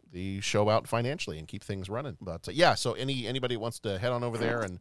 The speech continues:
throw a little bit our way each and every month, you get bonus content there for that, and you get a, a big ol' thank you from the bottom of our hearts for helping us out there. And we appreciate each and every one of you and, and have loved getting to know all of you as well.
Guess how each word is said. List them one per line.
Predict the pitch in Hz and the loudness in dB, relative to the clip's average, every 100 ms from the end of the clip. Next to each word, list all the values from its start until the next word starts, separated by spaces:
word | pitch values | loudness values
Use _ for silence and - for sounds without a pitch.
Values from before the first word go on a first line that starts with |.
| - | -14
throw | - 156 165 | -2 2 4
a | |
little | 160 156 | 4 6
bit | 151 | 4
our | 139 147 | 4 4
way | 143 143 | 4 2
each | 135 135 | 0 -6
and | 135 | -2
every | 127 131 | 0 0
month, | 127 127 127 - | 0 0 -2 -10
you | 110 110 | -8 -4
get | 127 - | -4 -4
bonus | 120 143 139 - | 0 0 0 -2
content | 143 135 135 131 | -4 -2 -2 -2
there | 131 127 | 0 -2
for | - 131 123 | -2 -2 0
that, | 123 120 - - | 2 2 0 -8
and | 104 | -8
you | 104 | -6
get | 113 104 | -2 0
a, | 101 95 | -2 -6
a | |
big | 98 123 113 | -4 -2 0
ol' | 107 107 98 95 - _ _ - - | 0 0 -2 -6 -12 _ _ -10 -2
thank | 113 98 | -2 0
you | 87 | -6
from | 78 98 | -6 -2
the | |
bottom | 90 95 98 | 4 4 4
of | 87 | 0
our | 87 | 0
hearts | 87 85 - - | 0 -2 -4 -8
for | - 82 82 78 - | -6 -4 -2 -4 -6
helping | - 101 87 82 | -2 -2 0 -2
us | - | -2
out | 82 80 | -2 -2
there. | 78 73 - - | -6 -8 -10 -6
And | 90 | -6
we | 90 - | -6 -8
appreciate | 104 - 120 104 92 | -4 0 2 2 -2
each | 90 | -4
and | 90 | -6
every | 80 80 | -6 -6
one | 80 | -6
of | 78 | -6
you | 82 78 | -6 -6
and, | 73 73 | -6 -10
and | 76 78 76 | -10 -10 -8
have | 85 78 | -10 -6
loved | 90 90 - | -2 -2 -4
getting | - | -8
to | 92 | -6
know | 90 82 | -8 -6
all | 80 | -8
of | 76 | -10
you | 78 | -14
as | 71 | -12
well. | 80 73 | -12 -12